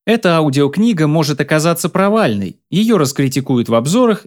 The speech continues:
и моя карьера оратора тут же завершится. Впрочем, в масштабах вселенной ничего страшного не произойдёт.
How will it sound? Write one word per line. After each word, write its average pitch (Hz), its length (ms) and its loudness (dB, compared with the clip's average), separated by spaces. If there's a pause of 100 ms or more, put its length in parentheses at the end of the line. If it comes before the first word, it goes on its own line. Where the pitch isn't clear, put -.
и 123 140 0
моя 123 280 0
карьера 117 440 0
оратора 180 520 0
тут 185 340 -4
же 147 140 0
завершится. 120 760 -4 (480)
Впрочем, 160 580 -6
в 107 100 -12
масштабах 104 540 -4
вселенной 165 640 -2 (160)
ничего 208 400 -2
страшного 110 500 -4
не 104 100 -2
произойдёт. 104 680 -6